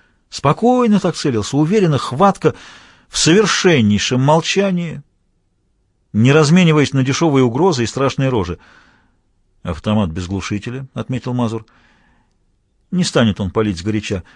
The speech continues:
Приятно иметь дело с профессионалом". Одна дверь открылась, в коридоре появился бешеный Майк,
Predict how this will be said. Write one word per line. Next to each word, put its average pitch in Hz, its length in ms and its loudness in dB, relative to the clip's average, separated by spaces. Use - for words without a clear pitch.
Приятно 120 640 -2
иметь 120 220 -2
дело 135 260 -2
с - 80 -10
профессионалом". 98 680 -6
Одна 120 340 2
дверь 131 220 2
открылась, 165 480 0
в - 120 -20
коридоре 117 380 2
появился 117 440 -2
бешеный 107 360 -2
Майк, 135 400 0